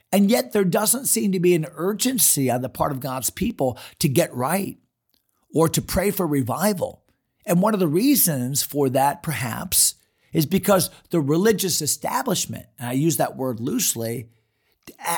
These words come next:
is not decrying the sin of our generation. It's like it's no big deal. We're fine. It's okay.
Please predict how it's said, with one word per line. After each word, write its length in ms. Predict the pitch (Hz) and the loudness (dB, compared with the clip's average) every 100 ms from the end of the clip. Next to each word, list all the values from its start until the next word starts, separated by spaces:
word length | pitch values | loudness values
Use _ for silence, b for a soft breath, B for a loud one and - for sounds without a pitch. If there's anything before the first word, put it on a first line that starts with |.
| - - | -6 0
is 220 | 208 208 | 0 2
not 280 | 233 220 - | 0 -4 -4
decrying 1080 | 208 - - 180 214 262 214 139 151 170 - b b - | -4 -4 -6 -4 0 0 0 0 -2 -2 -6 b b -2
the 80 | 170 | 2
sin 640 | - 214 247 170 170 175 b b | 2 2 0 -2 -4 -6 b b
of 180 | 175 180 | -4 -2
our 120 | 196 | -2
generation. 720 | 196 190 226 254 - 180 - | -4 -4 -4 -2 -4 -6 -8
It's 220 | 180 - | -4 -2
like 180 | 240 220 | -2 -4
it's 160 | 196 214 | -6 -4
no 120 | 226 | -2
big 240 | 214 202 | -2 -2
deal. 500 | 214 247 226 - - _ _ _ _ | -4 -6 -6 -10 -14 _ _ _ _
We're 160 | 190 220 | 0 0
fine. 480 | - - 120 - 143 | 0 0 0 0 0
It's 160 | 143 | 0
okay. 720 | 240 202 - 254 233 185 110 | -2 -2 -4 -4 -4 -6 -10